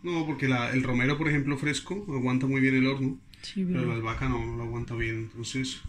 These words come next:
Speaker 1: un poquito de sal, de al-, sal gruesa, yo tengo sal fina, así, no suelo usar la sal gruesa aquí en casa, entonces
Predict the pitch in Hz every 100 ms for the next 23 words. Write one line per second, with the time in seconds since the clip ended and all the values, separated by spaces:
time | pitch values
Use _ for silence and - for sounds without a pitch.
0 | - - - - 127 120 117 - 160 208
1 | 254 - - - - - - - 120 117
2 | 117 - 135 131 135 147 160 160 175 -
3 | 123 120 117 123 - 147 147 151 123 113
4 | - - 131 123 117 - 123 120 127 120
5 | 123 120 123 127 - 123 120 139 139 190
6 | - - - - - - - - 113 110
7 | 127 131